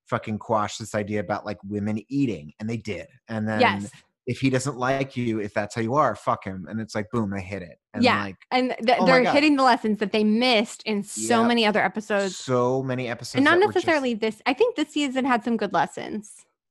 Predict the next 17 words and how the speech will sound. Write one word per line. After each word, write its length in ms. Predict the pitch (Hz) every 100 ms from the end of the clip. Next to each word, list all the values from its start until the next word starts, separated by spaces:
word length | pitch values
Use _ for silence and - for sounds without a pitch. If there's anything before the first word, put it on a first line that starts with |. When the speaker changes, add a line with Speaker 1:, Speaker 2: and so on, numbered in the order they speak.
| _
Speaker 1:
Yes. 440 | 143 143 82 - -
And 160 | 135 117
'cause 80 | 254
Speaker 2:
They 60 |
Speaker 1:
they 60 | 240
Speaker 2:
heard 140 | 269
Speaker 1:
were 40 | 269
Speaker 2:
our 60 |
Speaker 1:
wrapping 180 | 262 233
up. 360 | 202 180 185 202
Speaker 2:
cries. 160 | - _ _
Speaker 1:
They 200 | 110 120
<laughs> 140 | 135 143
really 320 | 117 131 120 -
did. 300 | 117 113 -
Yeah. 100 | 107 -
Speaker 2:
<laughs> 80 | -